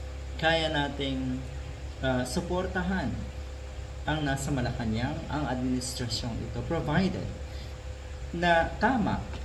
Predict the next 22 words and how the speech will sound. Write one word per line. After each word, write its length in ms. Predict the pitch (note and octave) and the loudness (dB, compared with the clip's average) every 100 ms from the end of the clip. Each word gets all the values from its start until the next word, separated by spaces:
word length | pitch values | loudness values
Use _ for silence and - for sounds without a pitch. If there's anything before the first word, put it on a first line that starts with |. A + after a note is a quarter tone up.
| - | -2
at 160 | D3+ E3 | -2 0
nasa 560 | D#3 D3+ - C3+ A#2+ A2+ | 0 0 2 4 4 0
magandang, 800 | A#2+ D3 C#3+ C#3 C3+ D3 D3+ D3 B2+ C3+ | 0 0 2 0 2 2 2 2 0 -2
magandang 480 | C3+ C3 C3+ C3+ C3 | 0 0 0 0 2
landas, 560 | B2+ B2 C#3+ - - - - | 2 2 0 -2 -4 -6 -4
magandang 640 | C3 C3 C#3 B2+ B2+ B2+ A#2+ A#2+ B2 - - - - - | 0 0 0 2 2 2 0 -2 -4 -6 -8 -8 -8 -10
sistema 800 | - E3 D#3 - D#3+ D3+ D3+ C3+ | -8 -6 -4 0 2 2 2 2
ang 160 | A#2+ B2+ | 2 2
nangyayari. 640 | B2 B2 A#2+ G#2+ A2 D#3+ B2 - - - - - - - | 2 2 2 0 0 -2 -4 -6 -6 -8 -8 -8 -8 -4
Siyempre, 320 | C3 B2+ C#3+ | 0 2 2
pag 160 | B2+ | 0
mayroon 320 | A#2 A#2+ A#2+ A#2 | 2 2 0 0
tayong 240 | A#2+ A#2+ | 0 0
nakita 320 | A#2 B2 B2 | 0 0 0
na 160 | B2+ B2 | 2 2
hindi 240 | A2+ A2+ | 0 0
maganda, 560 | A2+ A2 A2 G#2+ B2+ B2+ - - - - - - C3 | 0 0 0 2 0 -2 -4 -8 -8 -8 -8 -6 -2
natural, 400 | B2+ D3 C#3+ B2+ | 0 2 4 4
dapat 320 | B2 A#2 B2 | 2 2 0
din 160 | A#2+ A#2+ | 0 0
tayong 320 | A2+ A2+ A2 | 0 0 -2
magsalita. 720 | G#2+ B2 G#2+ G#2 D3+ C#3 G#2+ | -2 -2 -2 -2 0 0 -2